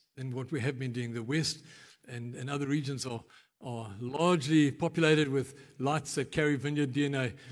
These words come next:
but the east is such a need, and we trust in God to open those doors.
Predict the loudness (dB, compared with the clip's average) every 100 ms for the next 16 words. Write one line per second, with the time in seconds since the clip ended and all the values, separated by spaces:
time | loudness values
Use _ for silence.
0 | -8 -8 -6 0 2 2 -4 -6 0 4
1 | 4 2 -2 -2 -4 -8 -20 _ -10 -8
2 | -4 -6 -4 -4 -4 -4 -4 -4 -6 -6
3 | -4 -4 -4 -2 -2 -2